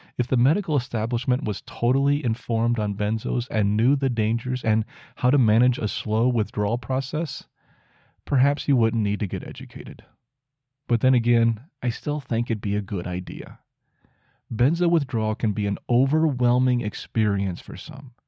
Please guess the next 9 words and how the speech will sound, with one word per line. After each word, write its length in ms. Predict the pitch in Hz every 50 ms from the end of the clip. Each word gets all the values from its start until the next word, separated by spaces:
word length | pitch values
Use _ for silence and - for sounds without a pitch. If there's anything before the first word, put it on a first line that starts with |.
| _ _ _ _ _ _ _ _ _ _ -
and 140 | 120 120 131
it's 140 | 127 - -
good 280 | 123 117 135 147 147
to 80 | 151 147
be 200 | 127 123 113 107
as 120 | 98 -
prepared 680 | - - 80 - - - 104 107 113 120 127 123 123 - _ _ _ _ _ _ _ -
as 160 | 101 98 85
possible. 680 | - - - 76 71 - - - - 62 - - 113